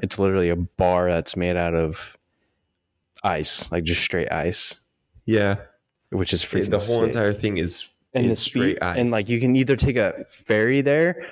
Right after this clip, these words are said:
Speaker 1: or a speedboat, like, with the locals.
Speaker 2: Mm-hmm.
Speaker 1: And this, we took a speedboat, and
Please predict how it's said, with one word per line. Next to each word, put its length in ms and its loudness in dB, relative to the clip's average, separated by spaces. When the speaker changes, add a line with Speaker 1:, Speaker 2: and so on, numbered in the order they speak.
Speaker 1:
or 140 2
a 40 -4
speedboat, 840 0
like, 260 -4
with 140 -2
the 100 0
locals. 640 0
Speaker 2:
Mm-hmm. 460 -2
Speaker 1:
And 100 2
this, 240 -2
we 140 0
took 200 0
a 60 2
speedboat, 680 0
and 600 -2